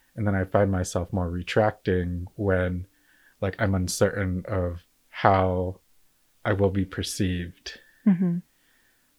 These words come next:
Speaker 1: Um, and so I think, yeah, both exist. Like, I don't want to deny, I mean, for me, like, I,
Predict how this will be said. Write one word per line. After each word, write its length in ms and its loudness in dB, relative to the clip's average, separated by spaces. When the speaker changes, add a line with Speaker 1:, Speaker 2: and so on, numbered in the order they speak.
Speaker 1:
Um, 560 -2
and 140 0
so 100 8
I 80 12
think, 300 2
yeah, 140 0
both 360 6
exist. 720 2
Like, 160 -2
I 40 4
don't 140 2
want 160 2
to 60 -2
deny, 440 0
I 120 8
mean, 120 6
for 160 10
me, 340 10
like, 180 6
I, 120 6